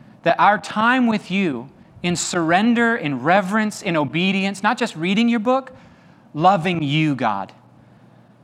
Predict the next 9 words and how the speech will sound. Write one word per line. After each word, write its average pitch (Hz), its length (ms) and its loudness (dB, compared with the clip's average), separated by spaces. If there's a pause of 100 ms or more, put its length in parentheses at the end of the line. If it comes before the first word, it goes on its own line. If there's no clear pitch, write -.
(240)
giving 196 340 0
our 160 100 2
heart - 500 0
to 147 120 -8
you, 110 320 -12 (580)
our 151 120 4
heads 196 460 0
to 240 120 -2
you, 247 500 0